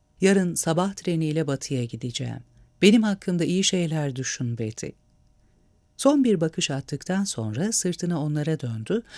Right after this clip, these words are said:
ve kapı koluna elini koyduğunda başı göğsüne değiyordu. Kapı kolunu çevirirken,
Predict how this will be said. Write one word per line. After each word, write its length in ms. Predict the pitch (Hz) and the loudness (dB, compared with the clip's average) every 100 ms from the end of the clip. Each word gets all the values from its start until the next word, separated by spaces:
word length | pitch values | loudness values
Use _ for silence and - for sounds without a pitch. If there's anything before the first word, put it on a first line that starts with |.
| - - | -12 0
ve 140 | 170 | 2
kapı 380 | 151 170 160 233 | 2 -2 0 -2
koluna 340 | - 160 147 139 | 0 -2 0 -2
elini 340 | 143 143 170 | -2 0 -2
koyduğunda 920 | - 139 127 123 127 120 170 202 - | -2 -2 -2 -4 -4 -4 -2 -4 -2
başı 400 | 143 - 160 175 - | -4 -4 -4 -8 -6
göğsüne 640 | 147 139 131 135 123 120 | -4 -4 -4 -6 -6 -6
değiyordu. 640 | 113 113 110 107 120 - - _ _ _ _ | -6 -6 -6 -6 -10 -14 -18 _ _ _ _
Kapı 300 | - 254 294 | 4 4 2
kolunu 320 | 220 190 175 | 0 0 0
çevirirken, 760 | - 151 170 233 - 156 143 | -2 -2 -2 -6 -4 -4 -4